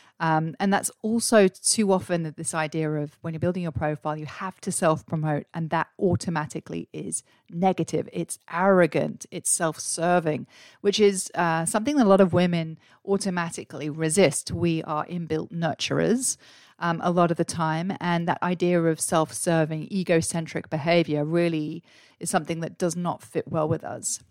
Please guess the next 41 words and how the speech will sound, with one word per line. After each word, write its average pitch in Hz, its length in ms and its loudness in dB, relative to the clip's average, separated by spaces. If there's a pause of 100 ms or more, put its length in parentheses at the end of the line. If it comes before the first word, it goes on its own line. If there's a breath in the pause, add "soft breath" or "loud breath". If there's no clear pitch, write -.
(120)
So - 120 -2
I 220 40 2
think 285 140 -2
it's 302 120 -2
about 262 240 4
reframing 196 560 0
how 165 180 -2
we're 160 60 2
looking 214 300 -4
at - 80 -10
self-promotion 143 760 -4
and 156 100 -12
what - 140 -12
that - 160 -8
looks - 260 -10
like. 127 240 -6
It's - 180 -20
really 196 240 2
important 175 420 0
that - 140 -6
you 151 120 -12
do 185 180 0
that 165 240 0
if 165 80 -14
it's - 260 -2 (360 loud breath)
something 196 320 2
that 180 160 0
you're 165 460 4
feeling 175 340 -2
is 160 100 -4
vomit-worthy. 156 600 4
You 143 260 -2
know, 180 120 2
it's 185 120 0
something 240 260 0
you 180 140 -4
really 202 300 2
don't 175 240 4
want 165 220 0
to 170 120 0
do. 156 380 4